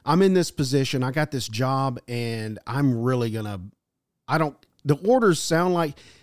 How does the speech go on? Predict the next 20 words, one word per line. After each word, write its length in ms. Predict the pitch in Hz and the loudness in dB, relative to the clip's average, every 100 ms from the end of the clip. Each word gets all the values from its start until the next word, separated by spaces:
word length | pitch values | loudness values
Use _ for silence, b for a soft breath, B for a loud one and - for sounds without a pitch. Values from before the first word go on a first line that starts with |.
| - | -2
does 160 | 170 185 | 0 0
it 100 | 180 | 0
ever 240 | 208 202 | 0 0
sound 260 | 190 202 185 | 0 0 -2
like 140 | 156 - | -2 -6
crap 360 | - 131 139 | -4 -4 -2
to 80 | 131 | -4
them, 220 | 117 110 | -4 -4
the 60 | 101 | -4
orders 400 | 90 131 123 110 | -2 -2 0 -4
where 160 | 107 120 | -4 -4
they 100 | 117 | -2
go, 240 | 117 107 - | -4 -4 -4
"You 100 | 120 | -4
know, 160 | 175 | -2
this 220 | 160 175 131 | -2 -4 -4
is 100 | 98 | -6
bad, 380 | 120 120 110 104 | -6 -6 -6 -6
I'm 220 | 135 135 | -4 -4
quitting"? 560 | - - 139 82 71 | -4 -4 -2 -4 -10